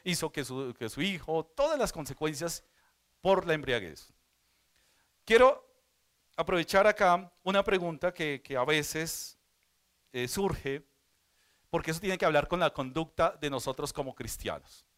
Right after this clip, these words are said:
Pero, pastor, una, un, una cervecita, ¿una es pecado? <laughs> Entonces uno dice, "Una mentirita, una mentirita y voy a decir cinco verdades". Pero es una mentirita nomás,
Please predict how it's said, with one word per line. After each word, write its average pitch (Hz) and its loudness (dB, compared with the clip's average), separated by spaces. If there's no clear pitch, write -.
Pero, 175 2
pastor, 170 2
una, 170 2
un, 185 -6
una 196 -2
cervecita, 180 2
¿una 214 4
es 233 0
pecado? 269 4
<laughs> - -6
Entonces 190 0
uno 208 0
dice, 214 4
"Una 240 6
mentirita, 240 2
una 220 2
mentirita 233 2
y 185 -2
voy 165 6
a 196 8
decir 196 -2
cinco 196 -2
verdades". 139 0
Pero 180 4
es 185 0
una 247 4
mentirita 208 2
nomás, 143 -2